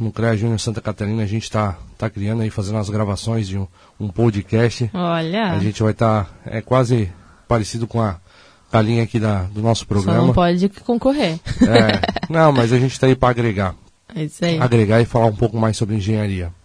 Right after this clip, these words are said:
Speaker 2: Legal.
Speaker 1: Então, logo, logo eu vou tá trazendo mais informações aí.
Speaker 2: Massa. Então, pessoal, trazendo um pouquinho de informações aqui do nosso sistema com fea crea e também da ianv, né? Essa semana a gente teve aí o primeiro talk show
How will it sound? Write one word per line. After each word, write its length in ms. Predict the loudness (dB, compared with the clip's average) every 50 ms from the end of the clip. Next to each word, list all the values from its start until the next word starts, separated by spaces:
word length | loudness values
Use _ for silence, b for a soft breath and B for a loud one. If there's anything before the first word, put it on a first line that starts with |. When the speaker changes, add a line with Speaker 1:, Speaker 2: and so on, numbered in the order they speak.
| _ -18 -10
Speaker 2:
Legal. 460 | -6 -4 -4 -4 -4 -6 -6 -8 -8 -10 -14 -16 -16
Speaker 1:
Então, 220 | -12 -10 -8 -8
logo, 180 | -6 -8 -6 -6
logo 160 | -6 -6 -6
eu 60 | -6
vou 80 | -8 -8
tá 100 | -8 -10
trazendo 300 | -10 -8 -10 -8 -8 -8
mais 160 | -8 -8 -10
informações 560 | -10 -10 -10 -10 -10 -10 -10 -10 -10 -10 -10
aí. 160 | -12 -14 -14 -14 -8 -2
Speaker 2:
Massa. 440 | -2 0 0 -2 -4 -8 -14 -16 B B B B B B B B B B B -4
Então, 260 | -2 0 0 0 2
pessoal, 320 | 2 2 2 4 2 4
trazendo 380 | 4 4 4 4 4 2 0 0
um 40 | 0
pouquinho 380 | 0 -2 0 0 2 2 4
de 100 | 4 4
informações 720 | 2 2 2 2 2 4 4 2 2 2 0 2 2 2
aqui 240 | 2 0 -2 -2 -2
do 100 | 0 0
nosso 300 | 0 0 0 -2 -2 -6
sistema 540 | -4 -4 -4 -4 -4 -4 -2 0 0 0 -2
com 160 | -2 -4 -4
fea 240 | -2 -2 -2 -2 -2
crea 400 | -2 -4 -4 -2 0 0 0 0
e 40 | 0
também 380 | -2 -2 0 0 0 0 0
da 160 | 0 0 -2
ianv, 420 | -2 -2 -2 0 -2 -2 -2 -2 -2
né? 200 | -2 -2 -2 -4
Essa 180 | -4 -6 -8
semana 380 | -10 -8 -6 -6 -6 -4 -4 -2
a 40 | -2
gente 300 | -2 -4 -4 -6 -8 -6
teve 400 | -4 -4 -4 -2 -4 -4 -6 -6 B B B B B B B
aí 540 | -6 -4 -2 -2 -2 0 0 0 0 -2 -2 -4
o 80 | -8
primeiro 560 | -6 -4 -2 -2 0 0 0 0 0 0 -2
talk 340 | -2 -2 -2 -2 -2 -4 -6
show 320 | -6 -2 0 2 2 0